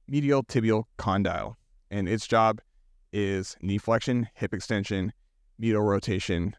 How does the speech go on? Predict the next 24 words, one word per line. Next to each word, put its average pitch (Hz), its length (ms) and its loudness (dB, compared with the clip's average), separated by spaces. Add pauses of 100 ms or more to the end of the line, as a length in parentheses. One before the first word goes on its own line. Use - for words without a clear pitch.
(140)
of 101 100 -2
the 101 80 0
tibia 92 320 2
with 92 140 -2
the 92 60 0
knee 87 140 2
flexed. - 420 -10 (600)
Okay? 110 240 2 (880)
So 110 400 2 (300)
what's 123 200 -2
important 156 280 2
to 143 60 4
know 110 280 0 (580)
about, 107 340 2
about 101 320 0
the 95 100 0
hamstring 117 680 0 (260)
and 98 420 -4 (540)
where, 110 500 4 (1120)
uh, 90 300 2
we're 107 180 0
gonna 110 220 2
train 104 400 -2
it 151 140 0